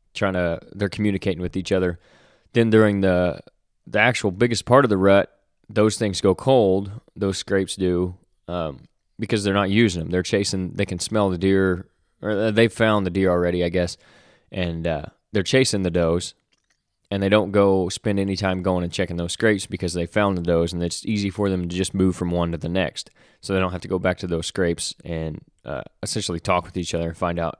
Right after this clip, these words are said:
what's going on. Now that those does are out and there's fewer does back in, it's similar to the pre-rut in that they'll be working those scrapes again to find those estrus does or to establish their dominance again. So they're gonna go back and,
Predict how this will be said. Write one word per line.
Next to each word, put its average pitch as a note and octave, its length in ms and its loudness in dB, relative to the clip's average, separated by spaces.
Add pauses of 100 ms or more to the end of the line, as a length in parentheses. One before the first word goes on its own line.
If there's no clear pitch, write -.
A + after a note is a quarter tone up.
what's F2 240 -4
going E2 240 -6
on. E2 240 -4 (720)
Now G#2+ 240 4
that F#2+ 200 -2 (520)
those G2 240 0
does A2+ 360 4
are F2 120 0
out F#2+ 240 2
and F#2 80 -6
there's F2+ 160 -2
fewer G2 240 2
does A2 240 4
back F#2 260 -2
in, F2 140 -2
it's E2+ 140 -6
similar G2+ 520 0
to - 120 -6
the E2+ 120 -4
pre-rut A#2 640 2 (640)
in A2 140 -2
that G2 160 0
they'll G#2 120 4
be G2+ 120 0
working G#2 300 2
those F2+ 160 -4
scrapes A#2+ 340 2
again F#2 280 -2
to F#2 120 -6
find F#2+ 380 -2
those F2+ 340 0
estrus F#2 400 -6
does F2 420 0
or E2+ 100 0
to E2+ 220 -2
establish F2+ 520 -2
their F2+ 100 -4
dominance F2+ 540 -2
again. E2 320 -6 (460)
So G2+ 140 -4
they're G2+ 100 0
gonna A#2+ 180 0
go A#2+ 140 4
back A2+ 280 2
and, F#2+ 260 -4